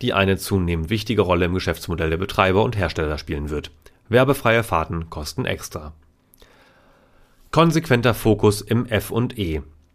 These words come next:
Aktuell fehlt allen Automobilherstellern die klare Linie in der Antriebsdiskussion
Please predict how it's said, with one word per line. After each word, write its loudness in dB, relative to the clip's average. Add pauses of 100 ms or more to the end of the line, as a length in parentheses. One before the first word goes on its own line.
(420)
Aktuell 4
fehlt 2
allen 2
Automobilherstellern 2
die -4
klare 2
Linie 2
in 0
der 4
Antriebsdiskussion 2